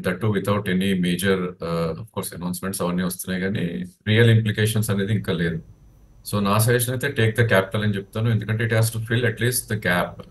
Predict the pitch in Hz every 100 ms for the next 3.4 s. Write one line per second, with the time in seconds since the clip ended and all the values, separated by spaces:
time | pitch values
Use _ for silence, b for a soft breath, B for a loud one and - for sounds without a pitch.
0 | 117 - - 92 107 110 98 95 95 90
1 | - 95 87 98 95 90 90 92 98 90
2 | 90 - - - - - 113 110 113 113
3 | 117 110 110 101